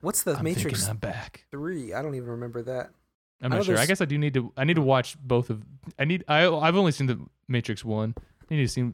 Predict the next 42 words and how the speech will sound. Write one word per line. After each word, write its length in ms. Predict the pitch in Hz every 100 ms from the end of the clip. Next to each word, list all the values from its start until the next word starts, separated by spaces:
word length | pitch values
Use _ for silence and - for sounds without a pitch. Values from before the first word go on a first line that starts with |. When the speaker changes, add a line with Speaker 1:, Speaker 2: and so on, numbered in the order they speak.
| - _
Speaker 2:
Matrix 300 | 135 117 104
two 140 | - 113
and 100 | 104
three. 280 | 104 101 101 _ _
That 400 | - - _ -
was 100 | 135
giving 240 | 117 131 120
me 80 |
time. 400 | 107 117 98 92 - -
Speaker 1:
I've 160 | 160 151
never 200 | 156 151
seen 260 | - 151 123
John 400 | 131 135 135 123
Wick 300 | 135 117 139
either. 340 | 123 120 - - - _ _ _ -
I 80 | 120
just 180 | 135 160
know 140 | 131
people 420 | - 131 117 104 - - - _ _ -
talk 200 | 143 113
about 380 | 113 107 101 - _ - _ _ -
Speaker 2:
You 60 |
Speaker 1:
whatever 200 | 120 120
Speaker 2:
gotta 100 | 127
Speaker 1:
his 60 | 123
Speaker 2:
be, 60 | 104
Speaker 1:
name 60 | 98 139
Speaker 2:
you 60 |
Speaker 1:
is. 120 | 151
Speaker 2:
got, 80 | - - _ - 127 -
you 60 |
gotta 300 | 127 123 135
get 140 | 131 143
on 140 | 143
John 240 | 143 143
Wick. 180 | 139 117 - _ _ _ _
Speaker 1:
Obv- 140 | 104 98
Speaker 2:
You 60 |
gotta 160 | 120 123
watch 260 | 120 117 -
him. 220 | 101 110 _ _ _ _
Speaker 1:
Yeah. 140 | 95